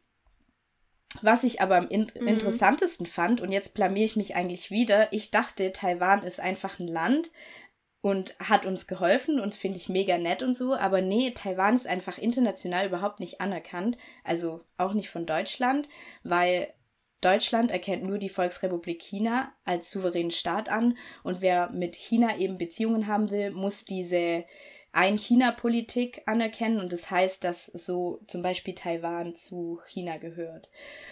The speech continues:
Speaker 1: Und das finde ich so krass, dass uns
Speaker 2: Okay.
Speaker 1: ein Land unterstützt mit Hilfsmitteln, das so nah an China ist, die Krise viel besser im Griff hat, sie unterstützen uns und wir erkennen sie nicht mal als Land an.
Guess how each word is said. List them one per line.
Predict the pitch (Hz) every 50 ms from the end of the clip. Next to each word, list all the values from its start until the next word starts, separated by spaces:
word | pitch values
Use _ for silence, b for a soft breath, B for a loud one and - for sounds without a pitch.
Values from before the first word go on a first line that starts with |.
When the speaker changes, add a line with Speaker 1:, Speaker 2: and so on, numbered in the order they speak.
| B B B B
Speaker 1:
Und | B 202 202 196
das | 247 269 -
finde | - 370 359 330
ich | - -
so | 214 190
krass, | - - - 220 269 - -
dass | 247 220 226
uns | - - 220 240 240 233 233 240
Speaker 2:
Okay. | 254 285 320 311 247 226 208 214 -
Speaker 1:
ein | 185 180 185 185
Land | 185 180 180 208 269 339 330
unterstützt | - 226 226 214 208 208 - - 220 233 254 - - - - - - - - _ _ _ _ _ _ _ _ _ -
mit | 220 214 208 208 -
Hilfsmitteln, | - 202 214 240 285 349 - - - 220 196 202 - 247 254 294 330 339
das | 254 214 - -
so | - 247 262 320
nah | 339 294 269 269 262 233
an | 220 233
China | 220 226 - 247 247 233 196 180 -
ist, | - 202 247 269 - - - _ _
die | - - - 214 214
Krise | 214 - 269 269 247 254 247
viel | - 262 262
besser | 233 226 240 240 - 202
im | 202
Griff | - - 233 240 -
hat, | 208 202 202
sie | - -
unterstützen | 196 208 208 202 202 - - 240 240 - - 175 156
uns | 180 214 208
und | 190 185 190
wir | 202 220
erkennen | 208 196 190 - 220 208 196 214 208
sie | 190 180
nicht | 180 190 214 208
mal | 202 165
als | 165 156 - -
Land | 170 165 175 214 330 359 - - -
an. | 175 165 165 170 170 190